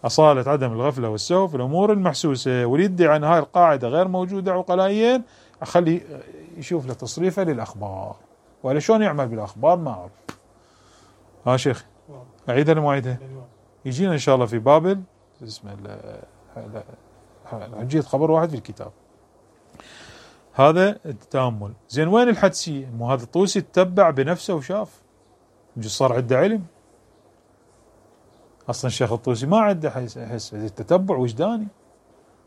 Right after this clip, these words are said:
Speaker 1: واضح؟ تبع أقوالهم لقاهم مجمعين. نقول: "لا، الحدس وين؟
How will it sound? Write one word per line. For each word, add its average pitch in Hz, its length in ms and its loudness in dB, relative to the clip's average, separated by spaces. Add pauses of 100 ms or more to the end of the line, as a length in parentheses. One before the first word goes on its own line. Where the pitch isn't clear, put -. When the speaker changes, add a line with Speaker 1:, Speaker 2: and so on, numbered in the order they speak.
(640)
Speaker 1:
واضح؟ 147 280 2 (180)
تبع 160 320 4
أقوالهم 147 460 2
لقاهم 131 320 0
مجمعين. 120 520 -6 (640)
نقول: 117 300 -2
"لا، 151 220 4
الحدس 117 400 -6
وين؟ 151 320 -4